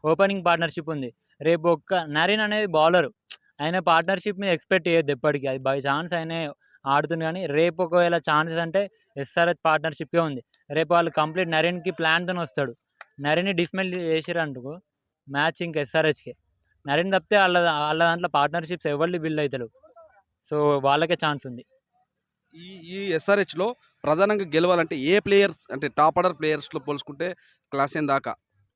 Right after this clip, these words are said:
Speaker 1: Hmm.
Speaker 2: లోయర్ ఫోర్త్ డౌన్, థర్డ్ డౌన్, సెకండ్ డౌన్, ఫస్ట్ డౌన్, ఈ బ్యాట్స్‌మెన్‌లో ఎవరు ఎక్కువ స్కోర్ సాధిస్తారు అనుకుంటున్నారు?
Speaker 1: కేకేఆర్ అయినా ఎస్ఆర్హెచ్ అయినా, ఆ,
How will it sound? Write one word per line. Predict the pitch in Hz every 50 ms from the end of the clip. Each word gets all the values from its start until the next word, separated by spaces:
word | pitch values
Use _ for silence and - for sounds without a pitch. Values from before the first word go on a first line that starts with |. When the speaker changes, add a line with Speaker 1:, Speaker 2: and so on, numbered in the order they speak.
| _
Speaker 1:
Hmm. | 135 135 127 127 123 123
Speaker 2:
లోయర్ | 135 139 139 135 120
ఫోర్త్ | _ - 143 139 135 - -
డౌన్, | 131 135 131 131 120 -
థర్డ్ | 127 127 123 123
డౌన్, | 127 127 123 135 - _ _ _ _ _ -
సెకండ్ | 123 107 127 127 120
డౌన్, | 120 120 120 - _ _ _ _ 117
ఫస్ట్ | 110 - 127 120 113
డౌన్, | 131 123 123
ఈ | 131 156 170 180 185
బ్యాట్స్‌మెన్‌లో | 151 151 147 160 - - 180 170 143 139 160 202 - _ _ _ _ -
ఎవరు | 117 139 156 185 180 180
ఎక్కువ | 165 - - 185 175 165 160 156 151 147 139 131 127
స్కోర్ | - - 151 151
సాధిస్తారు | 131 139 135 139 135 - - 127 120
అనుకుంటున్నారు? | 117 110 104 104 95 92 92 90 _ _ _ _ _ _ _ _ _ _ _ _ _ _ _ _ _ -
Speaker 1:
కేకేఆర్ | 165 156 156 131 - 156 156 156 156 156 156
అయినా | 156 156 160 160 165 165 156
ఎస్ఆర్హెచ్ | 151 - - - 156 151 151 - -
అయినా, | 156 156 160 170 175 180 180 180 165 143 - _ _ _ 220 220 - _ _ _ - 233
ఆ, | 147